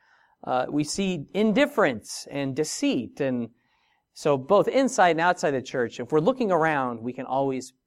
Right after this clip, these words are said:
find discouraging things. But the truth is, if we're looking to the world, if we're looking to government, if we're looking for hope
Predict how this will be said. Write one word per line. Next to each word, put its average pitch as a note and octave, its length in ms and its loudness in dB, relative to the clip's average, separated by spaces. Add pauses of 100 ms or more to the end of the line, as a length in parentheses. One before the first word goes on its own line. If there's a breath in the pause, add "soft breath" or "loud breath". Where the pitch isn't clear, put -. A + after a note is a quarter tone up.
find A#2+ 280 -4
discouraging A2 680 -6
things. G#2 540 -10 (800)
But F3 120 2
the G3 80 2
truth E4 320 4
is, D3+ 200 2
if E3 120 -4
we're F3 140 8
looking C4 640 2 (760)
to E3 180 -2
the A2+ 100 -2
world, G3+ 460 6 (200)
if C#3+ 160 -6
we're C#3+ 100 4
looking D#3 400 -2
to A#2 120 -8
government, G#3 580 0 (1300)
if - 140 0
we're F3+ 100 6
looking G#3+ 400 4
for D#3 260 4
hope G3 460 4